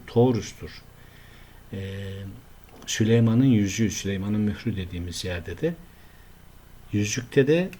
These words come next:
e, sihirli kare vardır. Bu sihirli kareler, üçe üç sihirli kareler, e, Taurus'a döner,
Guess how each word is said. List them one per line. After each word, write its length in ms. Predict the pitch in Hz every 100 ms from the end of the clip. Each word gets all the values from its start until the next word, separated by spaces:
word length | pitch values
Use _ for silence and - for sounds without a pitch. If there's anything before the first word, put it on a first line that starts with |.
| - - - - - - - 110
e, 260 | 110 110
sihirli 500 | 107 120 110 120 143
kare 260 | - 95 85
vardır. 420 | 82 - - - - - - - - - - - 110
Bu 60 |
sihirli 500 | - 117 113 139 156
kareler, 420 | - 120 107 139
üçe 240 | 113 - 123
üç 160 | 120
sihirli 380 | - 113 104 117
kareler, 540 | - 98 90 113 170 - - - - - - - - - - -
e, 60 | 104 98 101 98 98 95 - - -
Taurus'a 720 | 131 131 120 - - - - -
döner, 380 | 92 90 90